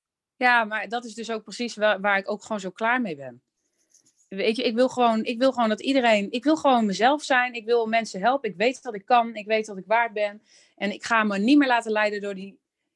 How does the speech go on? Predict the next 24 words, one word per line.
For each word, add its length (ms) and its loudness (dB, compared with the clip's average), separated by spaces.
stemmetjes. 640 -4
Ook 160 -6
al 80 -8
zal 180 2
dat 260 -2
ongetwijfeld 640 0
best 180 0
nog 80 -2
wel 120 2
weer 80 -2
eens 120 -6
moeilijk 260 -4
worden, 240 -2
omdat 240 0
ze 120 -14
toch 180 -2
sneaky 500 4
zo 180 6
om 140 2
de 60 0
hoek 160 4
komen 340 4
<laughs> 60 2
zeilen. 440 0